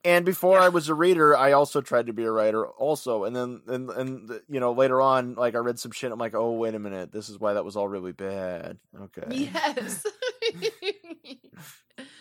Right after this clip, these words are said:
Speaker 1: In fact, I found a guy on, on, on, uh, on DeviantArt once who had a series of stories, um, and the language was bizarre. Like, you'd talk to him, and it would be really solid communicative English, right? You'd be able to, you'd be able to exchange with him, you know, and talk and, like,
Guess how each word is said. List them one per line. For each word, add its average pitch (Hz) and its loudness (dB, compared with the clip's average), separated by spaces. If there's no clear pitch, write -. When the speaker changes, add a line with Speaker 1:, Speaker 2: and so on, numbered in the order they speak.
Speaker 1:
In 151 -4
fact, 175 4
I 170 6
found 208 4
a 214 6
guy 180 8
on, 160 6
on, 147 4
on, 143 2
uh, 139 6
on 139 2
DeviantArt 139 2
once 123 -4
who 143 -4
had 135 0
a 123 -4
series 180 2
of 123 -6
stories, 107 -2
um, 117 -2
and 151 2
the 156 8
language 165 4
was 135 2
bizarre. 117 4
Like, 131 -2
you'd 156 -2
talk 190 2
to 147 2
him, 113 -2
and 117 -4
it 139 2
would 147 -2
be 147 -2
really 151 4
solid 139 2
communicative 135 -2
English, 113 -8
right? 117 -2
You'd 127 -10
be 131 -2
able 123 -2
to, 117 -4
you'd 123 -12
be 123 -4
able 113 -4
to 117 -6
exchange 110 -12
with 113 -10
him, 101 -8
you 113 -8
know, 104 -4
and 98 -10
talk 104 -2
and, 95 -10
like, 98 -8